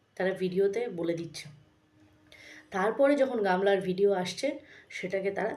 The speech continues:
তাদের ওয়েতে গিয়ে কারেক্ট করার চেষ্টা করছে। তো মানে এখানে যার হয়ে দালালি খাটছে মানুষ, সেই মালকিনই এদেরকে সেই জায়গাটা দিচ্ছে না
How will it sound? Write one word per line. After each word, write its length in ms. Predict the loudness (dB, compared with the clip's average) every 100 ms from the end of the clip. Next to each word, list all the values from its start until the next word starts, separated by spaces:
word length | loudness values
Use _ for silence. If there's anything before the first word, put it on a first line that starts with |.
| -4
তাদের 320 | 2 4 4
ওয়েতে 320 | 4 2 -2
গিয়ে 240 | -4 -4
কারেক্ট 340 | -4 -6 -8 -10
করার 240 | -8 -8 -8
চেষ্টা 280 | -10 -10 -14
করছে। 260 | -20 -20 -20 -20 _ _ _ _ _ _ _ _ _ _ _ _ 0
তো 420 | 6 6 6 2 -10 -20 _ -20 _ -6
মানে 180 | -2 0
এখানে 720 | 0 -2 -2 0 2 0 -2
যার 340 | 2 4 4 4
হয়ে 180 | 2
দালালি 460 | 2 2 2 2 0
খাটছে 440 | -4 -6 -4 -2
মানুষ, 400 | -2 -2 -6 -8 -14 _ -20 -20 -20 _ _ -12 -12 -16
সেই 300 | -16 -2 2
মালকিনই 720 | 2 2 2 0 -2 -2 0
এদেরকে 460 | 2 2 2 0 0 -6 -20 -20 _
সেই 420 | -8 -2 0 0 -6 -16 _ _ _ -6
জায়গাটা 540 | 2 4 4 4 2
দিচ্ছে 380 | 2 0 0 2
না 220 | 2 0